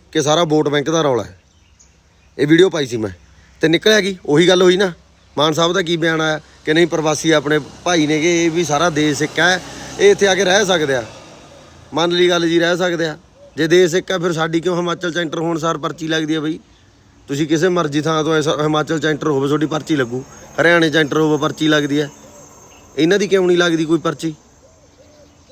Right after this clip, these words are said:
ਕੁਮੈਂਟ ਕਰੀ ਜਾਂਦੇ ਨੇ, ਮੈਨੂੰ ਕੁਮੈਂਟ ਆਈ ਜਾਂਦੇ ਨੇ ਕਿ ਤੁਸੀਂ ਵੀ ਤਾਂ ਪ੍ਰਵਾਸ ਚ ਜਾਂਦੇ ਹੋ। ਯਾਰ, ਪ੍ਰਵਾਸ ਜਾਂਦੇ ਆ,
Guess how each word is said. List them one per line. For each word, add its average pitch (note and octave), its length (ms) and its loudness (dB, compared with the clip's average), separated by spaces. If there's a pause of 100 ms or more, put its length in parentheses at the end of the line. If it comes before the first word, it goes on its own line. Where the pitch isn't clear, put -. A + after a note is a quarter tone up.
(120)
ਕੁਮੈਂਟ E3 300 0
ਕਰੀ E3+ 220 2
ਜਾਂਦੇ F3 180 2
ਨੇ, F3 80 2
ਮੈਨੂੰ E3+ 280 4
ਕੁਮੈਂਟ E3 300 0
ਆਈ E3 100 4
ਜਾਂਦੇ E3 160 2
ਨੇ E3 120 0
ਕਿ E3 160 0
ਤੁਸੀਂ D#3+ 260 -2
ਵੀ E3 80 -2
ਤਾਂ E3+ 140 0
ਪ੍ਰਵਾਸ D3+ 380 -2
ਚ - 80 -10
ਜਾਂਦੇ D#3 200 0
ਹੋ। F3 60 0
ਯਾਰ, F3+ 180 0
ਪ੍ਰਵਾਸ F3 380 -4
ਜਾਂਦੇ E3 320 -2
ਆ, E3+ 280 -2